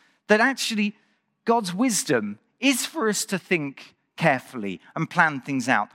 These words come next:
and talk to people who will help us to do that well. But God also challenges not for us to stay in that place of ponderous planning forever,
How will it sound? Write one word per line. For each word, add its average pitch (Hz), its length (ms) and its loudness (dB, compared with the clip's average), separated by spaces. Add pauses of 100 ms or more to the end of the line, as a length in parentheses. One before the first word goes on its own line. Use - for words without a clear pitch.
(140)
and 165 140 -2
talk 202 240 0
to 156 100 -12
people 160 380 -4
who 143 180 -2
will 135 100 0
help 135 300 -4
us 123 140 -8
to 123 120 -12
do 117 200 -2
that 107 240 -2
well. 95 340 -10 (880)
But 233 160 8
God 226 180 2
also 247 320 0
challenges 196 560 0
not 240 320 4
for 233 160 -4
us 214 140 -2
to 214 120 -6
stay 214 480 2 (280)
in 190 140 4
that 196 200 0
place 226 400 -4
of 180 140 -4
ponderous 180 400 -4
planning 165 360 -2
forever, 160 600 -2